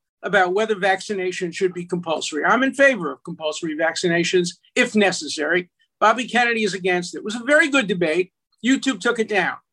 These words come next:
saying, "We don't want you to hear both sides of that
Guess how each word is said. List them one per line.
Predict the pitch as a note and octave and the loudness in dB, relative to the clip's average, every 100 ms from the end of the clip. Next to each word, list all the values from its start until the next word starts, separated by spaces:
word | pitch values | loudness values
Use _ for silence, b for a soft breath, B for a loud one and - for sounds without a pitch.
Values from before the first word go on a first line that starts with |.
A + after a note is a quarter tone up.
| _ _ _ _ | _ _ _ _
saying, | - A3 G3+ G3 G3 - | -2 2 4 4 0 -6
"We | G#3 | -4
don't | A3+ G#3+ | 0 2
want | F#3 F#3 - | 0 -2 -6
you | F#3+ F#3 | -4 0
to | D3 | 0
hear | F3 | 0
both | E3 D#3+ D3 | -2 -8 -6
sides | F3 D3+ D3 | -4 -4 -4
of | D3+ | 0
that | D3+ C#3+ | 2 0